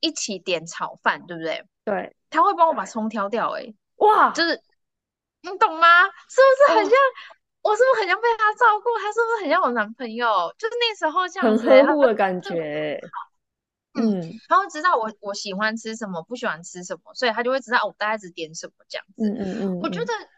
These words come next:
Speaker 1: 他就是一个很贴心的人。你看处女座就是这样，你跟他在一起，他如果对你好，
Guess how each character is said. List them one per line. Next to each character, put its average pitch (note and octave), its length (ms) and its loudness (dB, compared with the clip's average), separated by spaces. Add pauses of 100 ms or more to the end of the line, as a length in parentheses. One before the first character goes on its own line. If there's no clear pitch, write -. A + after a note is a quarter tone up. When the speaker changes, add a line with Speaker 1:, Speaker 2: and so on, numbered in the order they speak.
Speaker 1:
他 - 180 -14
就 G4 100 -16
是 G4+ 180 -18
一 C#4+ 60 -6
个 G#3+ 100 -2
很 F3+ 200 -6
贴 G3 200 -8
心 F#3+ 240 -12
的 F3 140 -8
人。 - 100 -14
你 G3+ 60 -16
看 F4 240 -10
处 G4 220 -12
女 G3+ 100 -6
座 D4+ 160 -10
就 D4+ 140 -10
是 D4 80 -12
这 D#4 100 -12
样， G#3+ 240 -6
你 G3 60 -12
跟 C4 120 -4
他 E4+ 120 -10
在 E4+ 160 -6
一 E4+ 40 -12
起， A#3 140 -8
他 A3+ 140 0
如 C#4 100 -8
果 A#3+ 300 -8
对 C4 100 2
你 F3+ 160 -8
好， F3 240 -10